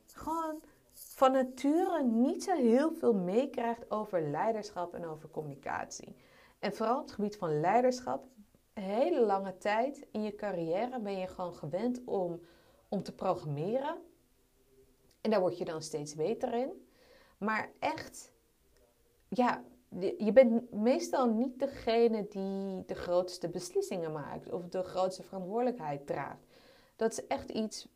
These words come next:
ja, waar andere mensen voor zijn. En dat, dat is ook lange tijd heel erg logisch. En op een gegeven moment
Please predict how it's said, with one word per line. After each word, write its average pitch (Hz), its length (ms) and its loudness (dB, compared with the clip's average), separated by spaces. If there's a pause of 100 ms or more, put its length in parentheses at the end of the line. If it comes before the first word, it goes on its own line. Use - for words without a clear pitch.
(300)
ja, 190 280 2
waar 165 280 2
andere 208 340 -2
mensen 160 360 -6
voor 151 200 -4
zijn. 151 460 -6
En 202 120 -4
dat, 185 140 -2 (140)
dat 185 220 0
is - 80 -4
ook 185 160 -2
lange 233 340 2
tijd 170 240 -2
heel 175 220 0
erg 165 140 -4
logisch. 196 680 0 (440)
En 233 120 4
op 247 40 8
een 247 60 -6
gegeven 262 260 4
moment 247 180 2